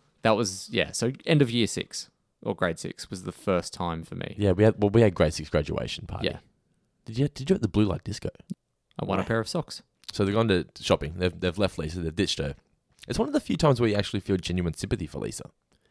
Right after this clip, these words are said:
Speaker 2: 'Cause normally she's sort of
Speaker 1: One of the few, oh, well, yeah, normally
Speaker 2: she's on a,
Speaker 1: she's
Speaker 2: a, a fighting for
Speaker 1: she's a bit
Speaker 2: something.
Speaker 1: antagonistic
Speaker 2: Yeah.
Speaker 1: towards whatever's going on, yeah.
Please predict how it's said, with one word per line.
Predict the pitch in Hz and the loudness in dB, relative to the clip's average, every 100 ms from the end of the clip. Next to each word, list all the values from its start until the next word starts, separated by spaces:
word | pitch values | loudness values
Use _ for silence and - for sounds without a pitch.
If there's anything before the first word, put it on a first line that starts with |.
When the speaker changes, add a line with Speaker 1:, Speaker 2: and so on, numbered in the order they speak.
| - | -10
Speaker 2:
'Cause | 120 | 0
normally | 151 208 233 | 4 4 2
she's | - 143 | 0 2
sort | 135 120 | 2 2
of | |
Speaker 1:
One | 320 | 2
of | 320 | 0
the | 175 | -4
few, | - - | -6 0
oh, | 113 110 107 | 6 8 8
well, | 113 | 6
yeah, | 107 92 | 4 2
normally | 98 120 113 110 | 4 4 4 2
Speaker 2:
she's | - 135 | 2 4
on | 127 120 | 6 8
a, | |
Speaker 1:
she's | 92 87 - _ - | 6 0 -16 _ -12
Speaker 2:
a, | 95 - | -10 -8
a | |
fighting | - 123 113 | 0 2 4
for | 101 | 4
Speaker 1:
she's | 127 | 6
a | 107 | 8
bit | 147 | 8
Speaker 2:
something. | 123 104 | 8 6
Speaker 1:
antagonistic | 113 101 98 98 - 101 | 2 2 2 0 0 0
Speaker 2:
Yeah. | 123 120 101 82 | 6 8 8 8
Speaker 1:
towards | 80 - | 4 0
whatever's | 95 87 85 | 0 0 -2
going | - 82 87 | -4 -2 -2
on, | 80 80 | -4 -2
yeah. | 80 | -4